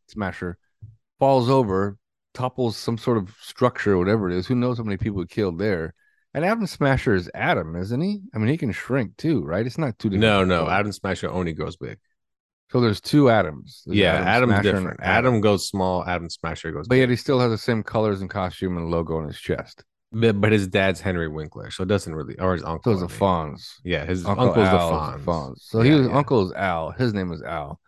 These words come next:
Speaker 2: Mm-hmm,
Speaker 1: Very
Speaker 2: mm-hmm,
Speaker 1: creative.
Speaker 2: mm-hmm.
Speaker 1: Very creative.
Speaker 2: Mm. Remember, they don't give us the real name of Adam Smasher.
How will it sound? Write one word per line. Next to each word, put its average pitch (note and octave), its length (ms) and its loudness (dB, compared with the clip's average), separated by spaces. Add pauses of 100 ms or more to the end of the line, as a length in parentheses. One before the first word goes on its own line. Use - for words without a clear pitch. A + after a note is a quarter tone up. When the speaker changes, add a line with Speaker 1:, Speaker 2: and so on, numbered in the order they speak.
Speaker 2:
Mm-hmm, F2+ 440 -2
Speaker 1:
Very C3 200 4
Speaker 2:
mm-hmm, D#2 100 -8
Speaker 1:
creative. D#2 400 -6
Speaker 2:
mm-hmm. - 380 -18
Speaker 1:
Very G2 200 0
creative. A#1 400 -16 (200)
Speaker 2:
Mm. F#2 140 -12 (140)
Remember, C#3 420 8
they A2+ 120 6
don't C#3+ 140 6
give C3 160 2
us A2 120 2
the F#2 80 -4
real F2+ 160 2
name E2 180 -2
of D#2 120 -6
Adam D#2 240 -4
Smasher. - 600 -8